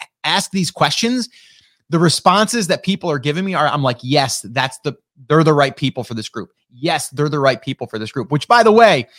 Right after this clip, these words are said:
the minute this public open is over with, which is at the end of the week on Friday, uh, October thirtieth, we're going to a application process or a private invite. And the reason is, is because we wanna filter the people that are coming through.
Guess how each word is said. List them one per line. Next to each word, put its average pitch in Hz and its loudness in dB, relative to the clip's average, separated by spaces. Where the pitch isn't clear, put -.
the 175 0
minute 220 4
this 208 -2
public 190 -4
open 175 -4
is 143 -8
over 156 -2
with, 220 0
which 151 -8
is 135 -10
at 151 -6
the 135 -12
end 151 -6
of 147 -10
the 131 -6
week 147 -8
on 117 -8
Friday, 147 -2
uh, 120 -2
October 139 -6
thirtieth, 175 -4
we're 147 0
going 170 2
to 180 -2
a 143 -2
application 170 -2
process 196 0
or 160 0
a 147 0
private 147 0
invite. 123 -6
And 147 0
the 143 4
reason 147 4
is, 240 6
is 165 0
because 143 -4
we 165 -2
wanna 170 -2
filter 156 -4
the 135 -8
people 147 -12
that 131 -2
are 131 -8
coming 127 -10
through. 196 -2